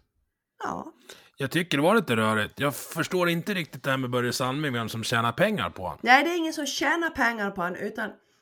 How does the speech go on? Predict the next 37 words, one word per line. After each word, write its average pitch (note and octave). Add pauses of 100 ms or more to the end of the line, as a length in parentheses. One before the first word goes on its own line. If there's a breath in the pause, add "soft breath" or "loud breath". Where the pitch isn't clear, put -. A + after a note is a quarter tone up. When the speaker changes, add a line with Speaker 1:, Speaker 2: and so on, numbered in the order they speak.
Speaker 1:
folk C#4+
får A#3
ju A3+
ut, B3
ja, D3
vem F3+
som F3
tjänar D#3
pengar D4+
på D3
han? D3+
Det F#3+
är -
ju G3+
alla G#3+
som G#3
säljer, C4
eh, - (440)
tidningar, C4+
lösnummer, B3+ (1160)
vad B3+
det A#3+
nu A#3
än A3+
är A3+
man, A3
man G#3+
gör. A3 (720)
Alltså, A3+ (160)
Speaker 2:
Ja, A#2
Speaker 1:
det A#3
är A#3+
ju B3
Speaker 2:
du A#3+
Speaker 1:
inte A#3
Speaker 2:
tänker A#3
så. -